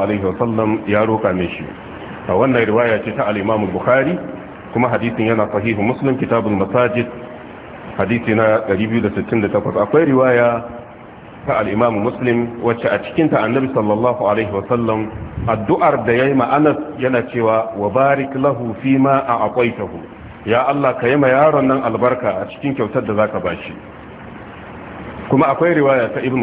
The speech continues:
Sa'ad a littafin sa At-Tabaqatul Kubra bi isnadin sahih. Anas bin Malik yace, addu'ar da Annabi sallallahu alaihi wasallam ya masa,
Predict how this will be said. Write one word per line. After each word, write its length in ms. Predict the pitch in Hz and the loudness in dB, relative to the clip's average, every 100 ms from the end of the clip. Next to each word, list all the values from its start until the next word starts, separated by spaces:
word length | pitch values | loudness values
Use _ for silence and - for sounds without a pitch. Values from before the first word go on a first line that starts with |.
| 92 | 0
Sa'ad 240 | 139 156 151 | 2 2 0
a 80 | 107 | 0
littafin 440 | 113 120 131 120 104 | 0 2 0 0 0
sa 120 | 104 | 0
At-Tabaqatul 600 | 104 104 101 123 120 110 104 | 0 0 0 0 -2 -2 -2
Kubra 640 | 127 117 117 117 117 - - - - - - - - - 98 | 0 2 2 2 -2 -10 -14 -18 -20 -20 -20 -20 -20 -16 -4
bi 120 | 107 101 | -4 0
isnadin 400 | 120 117 110 101 | 2 2 2 -2
sahih. 360 | 110 98 123 120 - - - - - - - - - - | -2 0 0 0 -4 -14 -16 -18 -18 -18 -16 -16 -10 -2
Anas 240 | 156 143 | 0 0
bin 160 | 104 117 | 0 2
Malik 320 | 120 135 120 | 4 2 0
yace, 320 | 110 110 110 78 - - - - - | -2 -2 -4 -8 -10 -18 -18 -16 -6
addu'ar 420 | 117 110 170 160 131 | -4 0 2 2 2
da 80 | 123 | 0
Annabi 260 | 123 135 131 | 0 -2 -2
sallallahu 480 | 117 113 123 135 127 | 0 0 2 0 2
alaihi 280 | 110 123 | 0 0
wasallam 420 | 110 107 131 117 107 | -2 -2 0 0 0
ya 80 | 110 | 2
masa, 320 | 110 101 | 0 -2